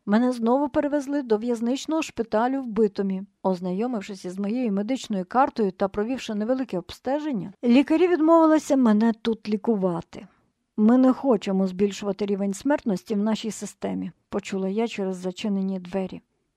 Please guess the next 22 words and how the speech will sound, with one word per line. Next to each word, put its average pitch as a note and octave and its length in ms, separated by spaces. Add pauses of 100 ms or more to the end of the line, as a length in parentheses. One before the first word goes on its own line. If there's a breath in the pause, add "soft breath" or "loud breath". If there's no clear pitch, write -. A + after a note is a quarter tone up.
(220)
У G#3 80
наступному A3+ 600
тюремному G#3+ 540
стаціонарі A3 840
в G3 80
Кракові, A3+ 640
на A3 120
вулиці D4 400
Монтелупих, A3 880
після C4+ 240
проведення C#4+ 520
детальних A#3 580
досліджень, C4 640 (160)
лікарі D#4+ 340
написали D#4 520
листа C4 420
до B3 160
суду C#4 340
з - 60
проханням C4 500
скасувати A#3 720
арешт, G#3+ 480